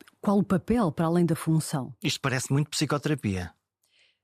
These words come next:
Speaker 1: Bom, já me chamaram coisas piores. <laughs>
Speaker 2: Digo eu porque, normalmente, se nós olharmos para, eh, aquilo que é um líder, não é? No fundo, aquele que gosta de ser olhado como o primeiro, aquele que,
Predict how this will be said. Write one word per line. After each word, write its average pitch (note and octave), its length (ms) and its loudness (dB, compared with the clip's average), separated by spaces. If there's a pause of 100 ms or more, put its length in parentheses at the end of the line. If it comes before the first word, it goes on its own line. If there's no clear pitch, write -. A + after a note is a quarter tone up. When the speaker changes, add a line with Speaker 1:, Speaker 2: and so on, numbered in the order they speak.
(420)
Speaker 1:
Bom, D#3 280 -2
já G3+ 160 2
me G#3 60 2
chamaram A3+ 340 2
coisas G#3+ 260 2
piores. D3+ 480 0
<laughs> B3 1400 0
Speaker 2:
Digo D3 200 4
eu E3 140 2
porque, D3+ 340 -2 (220)
normalmente, C#3 680 -2
se - 160 -6
nós B2+ 240 -4
olharmos G2+ 440 -2
para, G#2+ 340 -2
eh, G2+ 600 -2 (320)
aquilo - 240 -2
que - 120 -4
é B2+ 60 0
um A#2 160 0
líder, G2 340 -4
não G2+ 80 -8
é? G#2+ 120 -4
No A2+ 100 -4
fundo, C#3 340 -2 (320)
aquele A#2+ 220 -6
que A2+ 100 -10
gosta A2+ 280 -4
de - 80 -10
ser A#2 120 -4
olhado A2 400 0
como G#2 320 -2
o G#2 60 -2
primeiro, A#2 560 -2
aquele G#2+ 380 -2
que, A#2+ 320 -2